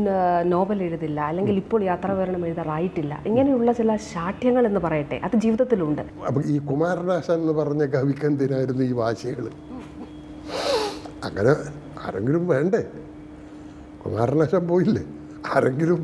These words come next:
Speaker 2: വേണ്ടേ? ഞാനിങ്ങനെ ഒറ്റയ്ക്ക് മടിയിൽ ആശാൻ്റെ ഏതെങ്കിലും ഒരു കൃതി എടുത്തിട്ട് വൈകുന്നേരം പുറത്ത് വന്ന് ഇരുന്ന്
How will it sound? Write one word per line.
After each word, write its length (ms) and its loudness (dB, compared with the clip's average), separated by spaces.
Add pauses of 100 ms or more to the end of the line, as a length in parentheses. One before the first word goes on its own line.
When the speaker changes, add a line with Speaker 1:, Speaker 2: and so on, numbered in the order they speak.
Speaker 2:
വേണ്ടേ? 340 2 (960)
ഞാനിങ്ങനെ 380 6
ഒറ്റയ്ക്ക് 360 4 (520)
മടിയിൽ 320 6 (600)
ആശാൻ്റെ 420 4
ഏതെങ്കിലും 380 4
ഒരു 180 0
കൃതി 220 2 (100)
എടുത്തിട്ട് 440 2 (960)
വൈകുന്നേരം 540 4 (520)
പുറത്ത് 300 2
വന്ന് 300 2 (1300)
ഇരുന്ന് 280 0